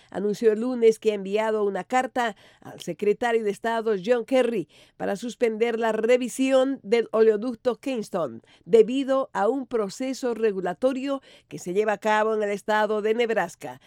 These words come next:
La compañía dice que podría tomar hasta un año antes de que las autoridades de Nebraska finalicen la revisión de la ruta del oleoducto. La única explicación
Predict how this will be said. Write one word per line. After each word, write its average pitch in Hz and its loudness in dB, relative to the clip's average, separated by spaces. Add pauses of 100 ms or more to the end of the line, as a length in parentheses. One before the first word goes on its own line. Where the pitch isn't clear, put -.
(200)
La 185 -8
compañía 208 0
dice 190 -6
que 196 -6
podría 226 -2
tomar 202 -4
hasta 190 -4
un 185 -2
año 214 0
antes 233 -4
de 254 -8
que 254 -4
las 247 -6
autoridades 214 -2
de 262 0
Nebraska 202 -2 (240)
finalicen 214 -2
la 185 0
revisión 190 -2
de 190 -2
la 180 -6
ruta 226 -8
del 196 -4
oleoducto. 185 -4 (1400)
La 254 0
única 311 0
explicación 247 -2